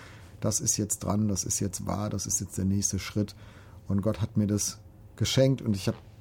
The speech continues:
noch keine Ahnung, wohin das führen wird, aber ihm möchte ich vertrauen und mit ihm möchte ich unterwegs sein." Mir helfen in solchen Situationen, in solchen Lebensphasen immer wieder Menschen, die mich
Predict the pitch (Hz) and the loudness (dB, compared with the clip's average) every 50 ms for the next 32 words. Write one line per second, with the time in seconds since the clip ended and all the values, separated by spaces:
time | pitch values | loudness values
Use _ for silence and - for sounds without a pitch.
0 | - 113 110 101 - - 117 117 113 101 107 110 110 104 104 101 107 110 107 101 | -2 0 0 0 0 0 2 2 2 2 2 2 2 4 4 4 4 4 4 2
1 | - - - 123 127 120 117 113 107 - 104 101 104 - - 135 143 131 117 110 | 2 2 2 4 4 6 4 4 4 2 0 0 0 4 4 6 6 6 6 4
2 | 107 - - 98 - - 104 - - - 95 98 101 107 101 - - - - - | 2 0 -6 -6 -4 -4 -6 -4 -4 -2 0 2 4 2 2 0 -4 -12 -18 -18
3 | - - - - - 101 101 104 98 - - 107 104 104 101 - - - 98 98 | -18 -18 -12 -2 2 4 4 4 2 4 4 6 6 6 4 0 -4 -2 0 0
4 | 98 98 - 104 95 - - 98 95 101 92 85 95 98 104 101 - - 95 87 | 0 0 -2 -4 -2 0 0 2 2 2 0 2 2 2 2 2 0 0 0 0
5 | 87 85 - - - - - - - - - - - 120 139 165 175 135 139 160 | 0 -2 -4 -8 -14 -18 -18 -18 -18 -20 -20 -2 4 8 10 10 10 10 10 10
6 | 165 - 165 156 151 147 143 139 - - 135 120 117 117 127 127 127 131 110 123 | 10 10 8 6 6 6 4 0 0 4 4 6 8 8 6 6 6 4 4 4
7 | 110 120 117 107 - - 113 113 113 120 120 117 110 104 104 101 107 107 104 - | 4 4 4 4 2 4 4 6 6 6 6 6 6 4 4 4 4 2 2 4
8 | 107 101 104 104 101 110 - - 110 101 - - 107 107 113 104 107 101 98 95 | 4 6 6 6 4 4 2 2 0 0 2 2 4 4 4 4 4 4 6 6
9 | 98 107 120 135 131 - 110 101 90 101 95 98 101 98 - | 6 6 6 6 6 6 6 6 6 8 6 6 6 4 0